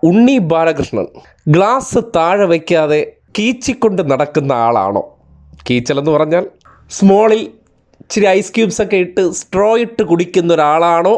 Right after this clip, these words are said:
എന്നൊരു സംശയം ഉണ്ടാവുകയാണ്. അദ്ദേഹത്തെ ആക്ഷേപിക്കാൻ പറഞ്ഞതല്ല, അത് പറയാൻ കാരണം ഇന്നിപ്പോ റിപ്പോർട്ടർ ചാനലിൻ്റെ ഒരു ലൈവത്തോൺ നടക്കുന്നുണ്ട്.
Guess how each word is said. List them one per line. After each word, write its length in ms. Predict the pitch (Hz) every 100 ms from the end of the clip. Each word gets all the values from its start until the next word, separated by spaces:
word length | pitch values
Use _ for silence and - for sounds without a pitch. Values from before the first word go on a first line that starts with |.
| - 151
എന്നൊരു 240 | 151 147 147
സംശയം 340 | 131 135 151 123
ഉണ്ടാവുകയാണ്. 460 | 110 104 92 80 - _ _ _ _ _ _
അദ്ദേഹത്തെ 280 | 113 127 139 123
ആക്ഷേപിക്കാൻ 540 | 139 190 175 180 180 147
പറഞ്ഞതല്ല, 400 | 151 143 113 113 - _ _ _
അത് 140 | 185 208 208
പറയാൻ 280 | 190 240 220 165
കാരണം 260 | 127 135 - _ 180
ഇന്നിപ്പോ 320 | 196 190 170 147 - 170
റിപ്പോർട്ടർ 380 | 180 233 226 196 175
ചാനലിൻ്റെ 400 | 147 139 135 131 - 147
ഒരു 100 | 143 131
ലൈവത്തോൺ 500 | 143 180 185 180 131 104
നടക്കുന്നുണ്ട്. 460 | 98 - 95 87